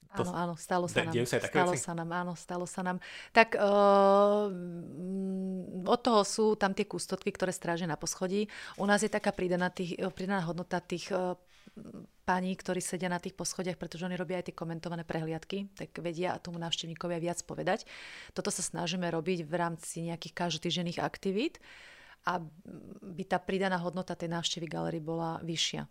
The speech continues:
Speaker 2: Pretože veľakrát si to viete prejsť aj sám, môžete si zobrať teda toho digitálneho sprievodcu, ale vždy je to možno lepšie, keď vám to niekto vysvetlí a povie vám, na čo sa máte pri tých dielach zamerať a možno nejak taká, eh, také dovysvetlenie toho, prečo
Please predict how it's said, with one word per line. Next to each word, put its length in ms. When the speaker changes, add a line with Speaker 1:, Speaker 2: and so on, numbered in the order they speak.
Speaker 2:
Pretože 480
veľakrát 480
si 80
to 80
viete 240
prejsť 300
aj 100
sám, 340
môžete 320
si 80
zobrať 320
teda 80
toho 240
digitálneho 560
sprievodcu, 560
ale 400
vždy 300
je 20
to 140
možno 240
lepšie, 260
keď 160
vám 160
to 380
niekto 340
vysvetlí 560
a 140
povie 340
vám, 80
na 80
čo 80
sa 160
máte 240
pri 240
tých 400
dielach 320
zamerať 640
a 80
možno 240
nejak 320
taká, 320
eh, 1300
také 240
dovysvetlenie 880
toho, 160
prečo 480